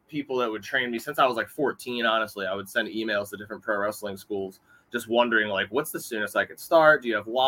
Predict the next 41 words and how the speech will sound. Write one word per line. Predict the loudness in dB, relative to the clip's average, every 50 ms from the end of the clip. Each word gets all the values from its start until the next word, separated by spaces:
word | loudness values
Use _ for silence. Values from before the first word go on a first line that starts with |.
| 4 4 4
like, | 2 2 4
I | 6 4
just | 4 4
wanted | 0 -2 -2 -4 -2 -6
to | -6 -2
get | 0 0 4
out | 4 4 4
of | 2 0
where | -2 -2 -2
I | -2 -2 -2
was | -2 -2 -4 -6 -6 -10
at | -14 -18
the | _ _ -6 -2
time | -2 0 -2 -2 -6 -12 -20 -20 _ _ -4 -4
and | -2 -2
just | -2 -6 -6 0
wrestle. | 2 2 2 2 -2 -10 -12 -14 _ _ -8
And | -6 -4
it | -4
was, | -4 -4 -6 -8
ex-, | -10 -10 -10 -14 -8 -4
it, | -2 -2 -2 0
I, | 0 0
it's | 0 0 -4 -6 -8
just, | -14 -14 -4 0
that's | 2 2 2 4
all | 4 6 6
I | 6 6
wanted | 4 0 -2 -4
to | -4 -4
do | -2 -2 -2 -2 -4
since | -6 -10 -4 -4
I | -2 -2
was | -4 -8 -12 -16 _ -10
a, | -10
a, | -6 -4 -4 -6 -4 -2 -2 -2 -2 -4 -8 _ _ _ -8 -8
a | -8 -8 -8
very, | -2 4 8 10 10 10 10 8
very | 6 4 2 2 0
little | 0 -2 -4 -6
kid. | -6 -4 -4 -4 -4